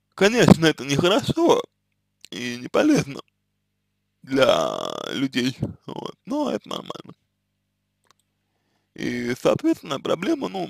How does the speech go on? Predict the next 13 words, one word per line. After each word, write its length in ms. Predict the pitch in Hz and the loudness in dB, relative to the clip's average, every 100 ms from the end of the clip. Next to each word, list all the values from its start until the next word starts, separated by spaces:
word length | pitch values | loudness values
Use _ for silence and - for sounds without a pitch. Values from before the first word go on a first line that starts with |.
| - | -6
проблему, 1120 | - 190 226 262 196 175 160 123 143 165 160 | -4 -2 -2 -4 -4 -4 -6 -4 -2 0 -2
э, 40 | 160 | -4
можно 360 | 185 180 151 | -2 -2 -2
было 240 | 131 131 127 | -2 -2 0
бы 140 | 143 | 0
решить, 340 | 151 - - _ | -2 -2 -6 _
решить, 500 | - - 185 - 285 - _ _ _ _ _ _ _ _ _ _ _ _ _ _ _ _ _ _ _ _ _ _ _ _ _ | -10 0 4 4 2 -4 _ _ _ _ _ _ _ _ _ _ _ _ _ _ _ _ _ _ _ _ _ _ _ _ _
э, 420 | - 127 139 147 147 - - _ _ - - _ | -4 2 4 4 2 -4 -18 _ _ -20 -20 _
работой 760 | - 160 165 160 - 76 76 117 | 4 6 8 4 4 -4 -6 -10
с 160 | - - 135 | -12 -6 -4
менталитетом, 680 | 131 143 - 233 349 339 277 - _ _ - | -6 -8 -6 -4 -2 -2 -6 -14 _ _ -20
вот, 300 | 196 190 - - | -14 -12 -12 -10
но 280 | - 302 | -8 -8